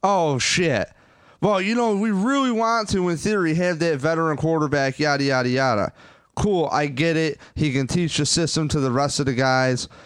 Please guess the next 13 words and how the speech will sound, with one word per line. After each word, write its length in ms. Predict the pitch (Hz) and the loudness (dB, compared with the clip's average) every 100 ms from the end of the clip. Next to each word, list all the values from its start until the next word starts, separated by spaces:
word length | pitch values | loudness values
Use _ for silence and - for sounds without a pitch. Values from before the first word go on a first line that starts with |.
| - | -4
We're 240 | 135 143 131 | 0 0 0
in 140 | 127 | 2
win 220 | 156 147 | 0 0
now 300 | 143 135 127 | 0 0 0
mode. 580 | 117 135 120 92 - - _ _ _ _ _ - | 0 2 2 0 -2 -6 _ _ _ _ _ -2
And 120 | 160 | 0
then 160 | 214 | 2
you 140 | 254 240 | 0 0
get 180 | 254 214 | 0 2
rid 220 | 214 233 | 2 2
of 100 | 202 | 0
a 60 | 160 | 0
guy 720 | 175 226 175 151 147 147 | 2 4 4 4 2 0